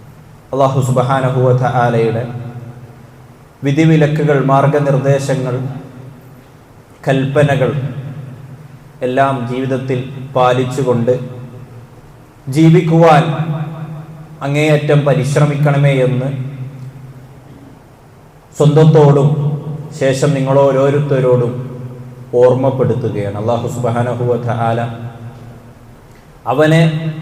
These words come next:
സൂക്ഷിച്ചുകൊണ്ടുള്ള, അള്ളാഹുവിൻ്റെ ഹറാമ് ഹലാലുകൾ പരിഗണിച്ചുകൊണ്ടുള്ള ഒരു ജീവിതം നയിക്കുവാനുള്ള സൗഭാഗ്യം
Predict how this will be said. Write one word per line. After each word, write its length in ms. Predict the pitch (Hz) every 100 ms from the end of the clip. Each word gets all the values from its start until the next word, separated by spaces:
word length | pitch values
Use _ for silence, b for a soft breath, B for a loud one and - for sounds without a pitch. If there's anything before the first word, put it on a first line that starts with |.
| - -
സൂക്ഷിച്ചുകൊണ്ടുള്ള, 960 | 143 143 151 151 151 135 131 127 123 131 - - - - - - - -
അള്ളാഹുവിൻ്റെ 720 | 139 151 156 156 156 151 147 147
ഹറാമ് 680 | 147 139 143 151 160 160
ഹലാലുകൾ 800 | 160 156 135 156 160 156 156 - - - - - - - - - - - - - - - - - -
പരിഗണിച്ചുകൊണ്ടുള്ള 880 | 147 143 151 151 147 147 139 143 139
ഒരു 100 | 135
ജീവിതം 500 | 127 127 139 135 131
നയിക്കുവാനുള്ള 760 | 127 127 127 127 123 120 117 117
സൗഭാഗ്യം 760 | 117 113 120 120 117 120 -